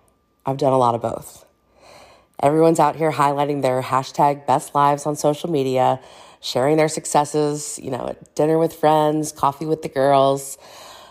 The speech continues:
Nobody's really sharing how many times they fell on the way to get there.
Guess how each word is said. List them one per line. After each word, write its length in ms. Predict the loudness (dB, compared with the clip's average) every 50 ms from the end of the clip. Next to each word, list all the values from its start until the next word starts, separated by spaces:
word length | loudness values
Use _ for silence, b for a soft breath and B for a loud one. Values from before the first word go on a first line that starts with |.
| B B _ _ _ _ _ 2
Nobody's 380 | 2 4 4 4 2 2 2
really 180 | 4 4 4 4
sharing 380 | 2 -2 -2 -2 0 0 -2 -2
how 160 | -2 -2 0
many 180 | 0 0 -2
times 300 | -2 -2 -2 -2 -2 0
they 160 | 0 -2 -2 -4
fell 320 | -2 0 2 2 2 2
on 160 | -2 -4 -4
the 60 | -2
way 120 | -2 -2 -4
to 80 | -4
get 280 | -6 -6 -6 -6 -6 -8
there. 320 | -12 -10 -10 -12 -14 -16